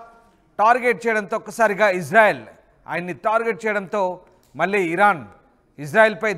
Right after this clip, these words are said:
దాడికి పూనుకుంటుంది. హనీయే హత్య వెనుక ఇజ్రాయెల్ ఉందంటూ ఇరాన్ ఆరోపిస్తోంది. హమాస్ అగ్రనేత ఇస్మాయిల్ హనీ హత్యతో ఒక్కసారిగా యుద్ధ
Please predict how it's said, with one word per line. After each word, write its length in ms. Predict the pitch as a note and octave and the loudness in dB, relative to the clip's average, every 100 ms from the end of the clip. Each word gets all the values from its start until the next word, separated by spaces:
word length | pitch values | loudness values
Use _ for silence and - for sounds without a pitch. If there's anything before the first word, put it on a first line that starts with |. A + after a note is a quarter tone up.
| D3 | 4
దాడికి 340 | G3 G3+ F3 E3+ | 4 4 -2 -6
పూనుకుంటుంది. 640 | F#3 F3 F#3 F#3 F3 F#3 F#3+ F3+ - - - - - - - - F#3+ | -6 -4 -4 -2 -2 -2 -2 -8 -18 -20 -18 -18 -18 -18 -18 -4 -2
హనీయే 320 | G3+ B3 A#3 G#3 | 0 2 2 0
హత్య 260 | G3 - A#3 G#3+ | -2 -2 -4 -4
వెనుక 240 | G3+ F3 G#3 F3+ | -4 0 0 0
ఇజ్రాయెల్ 380 | D3+ F#3+ G#3+ G3 | -2 4 4 2
ఉందంటూ 300 | F#3 F3+ G3 C#3 - - D#3+ | -6 -6 -8 -8 -10 -10 -2
ఇరాన్ 260 | F#3 G3+ G3 | 2 2 2
ఆరోపిస్తోంది. 560 | F#3 F3+ F3 F#3 E3 F#3 F3 | -2 -4 -10 -8 -6 -6 -4
హమాస్ 360 | E3+ G3 G3+ - E3+ | -2 0 -2 -2 -6
అగ్రనేత 420 | D#3+ F#3+ G3+ G#3+ G#3+ G#3 - - - - E3+ | -4 -4 -2 0 0 0 -6 -10 -8 -10 -10
ఇస్మాయిల్ 400 | - G#3 G3+ F3 | -2 0 0 -2
హనీ 160 | G3 G#3 G3 | -2 -2 -2
హత్యతో 280 | G#3 F#3+ G3 | -4 -8 -8
ఒక్కసారిగా 500 | G3 G3+ F#3 E3 D#3+ F#2+ - - - G3+ | -4 -2 0 2 2 0 -10 -12 -8 -6
యుద్ధ 160 | E3 | 2